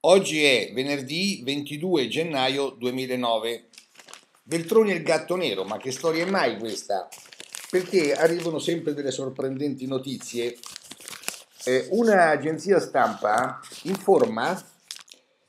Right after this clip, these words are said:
eh, informa che,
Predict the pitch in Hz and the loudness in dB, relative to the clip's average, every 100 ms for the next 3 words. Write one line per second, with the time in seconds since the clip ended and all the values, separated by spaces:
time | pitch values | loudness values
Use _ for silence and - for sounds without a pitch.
0 | _ - 127 123 120 120 117 - _ _ | _ -2 2 2 0 -2 -4 -12 _ _
1 | _ - 196 214 175 131 123 202 165 110 | _ -6 2 4 4 2 0 2 2 2
2 | 135 175 | -2 -4